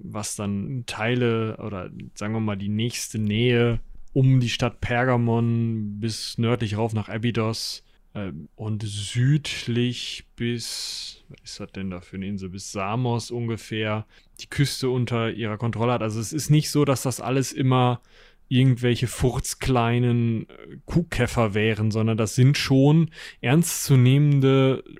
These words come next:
Staaten, die aber eben keinen zusammenhängenden, kein zusammenhängendes Gebiet haben, sondern immer eben solche, ja, solche Zusammenschlüsse sind. Und dementsprechend, äh, ja, ist es in diesem Fall eben so, dass die, diese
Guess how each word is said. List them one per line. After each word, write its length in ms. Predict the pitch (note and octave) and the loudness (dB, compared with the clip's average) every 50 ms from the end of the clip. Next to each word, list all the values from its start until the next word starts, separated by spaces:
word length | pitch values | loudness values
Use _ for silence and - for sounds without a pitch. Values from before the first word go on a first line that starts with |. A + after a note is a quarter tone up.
| - - - | -20 -12 -8
Staaten, 720 | - - - - B2+ A2+ B2 C3+ - - F#3+ D3+ C#3+ C3+ B2 | -8 -6 -2 0 2 2 2 2 2 4 4 6 6 6 4
die 180 | A#2 C3 D3+ | 2 0 0
aber 260 | - B2+ C3 B2+ C3 B2+ | 2 2 2 2 2 2
eben 280 | C#3 C#3+ C3+ C#3 B2+ | 2 2 2 0 0
keinen 480 | - - - B2+ C3+ C3+ C3+ C3 C3 B2+ | -2 -2 0 2 2 4 4 4 2 0
zusammenhängenden, 880 | - - C3 C3 C3 C#3 C3 A#2 B2 B2+ B2+ B2 B2 A#2+ A#2 A2+ A#2 - _ _ _ _ _ | -2 0 2 2 2 2 2 0 2 2 2 2 4 2 2 0 -2 -8 _ _ _ _ _
kein 180 | - - C#3 C3 | -2 -2 -2 0
zusammenhängendes 540 | - B2+ B2+ B2+ B2+ B2+ C3 C3 A#2+ - | 2 2 2 4 4 4 4 2 2 0
Gebiet 360 | - A#2 - B2 D3 D#3 - A#2+ | -2 -4 -4 -4 -4 -4 -2 0
haben, 260 | A2+ A2 A2 A2+ A2+ | 0 2 2 0 0
sondern 280 | G#2+ A#2+ A#2 A#2+ B2 | 0 2 2 2 0
immer 240 | B2+ C3 C#3+ C#3+ C3 | 0 0 0 0 0
eben 240 | A#2 B2+ B2+ C3+ C3 | 0 0 0 0 0
solche, 580 | A#2+ A#2+ B2 B2 A#2+ - - A#2+ A#2 A2+ A2+ - - _ - - - C3+ - _ | 2 2 2 2 2 0 0 0 0 0 -2 -4 -8 _ -20 -20 -20 -20 -18 _
ja, 200 | - A2 A2 B2 | -6 -2 -2 0
solche 260 | A#2 B2+ B2 A#2 B2 | 0 0 0 0 -2
Zusammenschlüsse 960 | - - B2+ A#2+ B2 C#3+ D3+ D3 C#3 B2+ - - - A#2+ A#2 G#2+ - - A2 | -2 0 2 4 6 6 6 6 6 6 4 4 2 2 2 2 2 -2 -4
sind. 680 | G#2+ F#2+ G#2 G#2 G#2+ A2 A#2+ C#3+ F3 F3+ - - - - - - _ _ _ | -4 -4 -2 -2 0 2 4 4 2 2 0 -6 -14 -18 -20 -20 _ _ _
Und 320 | - B2+ B2 B2 - - - | 0 2 2 2 2 2 2
dementsprechend, 920 | C3 C3 C#3+ C#3 - - - - C3+ C3 - D3 D3 C#3+ C#3 C3 - - - _ - | 2 4 4 2 0 -2 -2 -2 -2 0 2 2 4 4 2 0 -4 -10 -12 _ -12
äh, 60 | C#3+ B2 B2 B2 | -12 -12 -12 -6
ja, 260 | C3+ C3+ C3 A#2 G#2 | -2 0 0 0 0
ist 220 | - G#2+ B2+ A2 C#3 | -2 -2 -6 -6 -6
es 100 | B2 A#2+ | -4 -2
in 100 | B2+ B2+ | -2 -2
diesem 220 | A#2+ A#2+ B2 B2 | -2 0 0 0
Fall 200 | - - A2+ G#2+ | 0 0 0 0
eben 180 | G#2+ G#2+ A2 G#2 | 0 0 0 0
so, 100 | A2 A2 | 0 -2
dass 220 | G#2 G#2 G2 - | -2 -2 -6 -6
die, 240 | - G#2 G2+ G2 G2 | -8 -8 -6 -6 -8
diese 480 | - - G#2 G2+ - G#2 F#2+ F#2+ F#2+ | -8 -10 -12 -8 -6 -6 -6 -6 -6